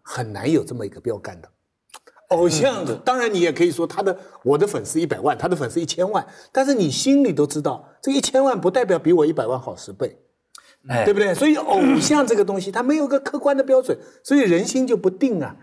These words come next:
Speaker 1: 你一生的奋斗目标，你不像你唱京戏的，比方说我学梅兰芳，那我和梅兰芳在那里，我，我就一，慢慢地学了。
Speaker 2: 嗯。
Speaker 1: 偶像不一样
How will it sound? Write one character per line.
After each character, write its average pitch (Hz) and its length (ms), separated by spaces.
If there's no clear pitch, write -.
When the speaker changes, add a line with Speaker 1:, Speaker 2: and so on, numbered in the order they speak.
Speaker 1:
你 175 220
一 180 220
生 294 260
的 277 80
奋 262 320
斗 - 320
目 294 200
标， 175 480
你 202 80
不 214 140
像 262 200
你 185 100
唱 220 240
京 254 140
戏 254 180
的， 202 100
比 185 120
方 202 80
说 202 80
我 185 220
学 - 180
梅 208 120
兰 208 200
芳， 233 200
那 285 80
我 269 80
和 254 100
梅 262 120
兰 311 160
芳 311 160
在 285 140
那 262 100
里， 226 100
我， 170 240
我 165 100
就 233 100
一， 233 260
慢 220 160
慢 220 100
地 214 100
学 143 200
了。 180 160
Speaker 2:
嗯。 123 260
Speaker 1:
偶 160 240
像 233 220
不 180 120
一 139 120
样 135 160